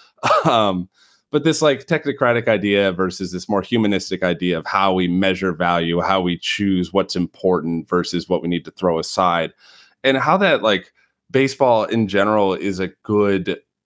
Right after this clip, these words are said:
industry as a microcosm of the general economy at large. And Jared, I think you're mentioning that too. It's like, it, it is tied to, like, you know, baseball exists, it was developed and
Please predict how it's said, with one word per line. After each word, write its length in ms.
industry 640
as 140
a 60
microcosm 840
of 260
the 80
general 540
economy 760
at 200
large. 480
And 300
Jared, 280
I 60
think 240
you're 100
mentioning 360
that 180
too. 220
It's 160
like, 200
it, 220
it 160
is 320
tied 380
to, 80
like, 220
you 80
know, 100
baseball 400
exists, 420
it 80
was 200
developed 520
and 460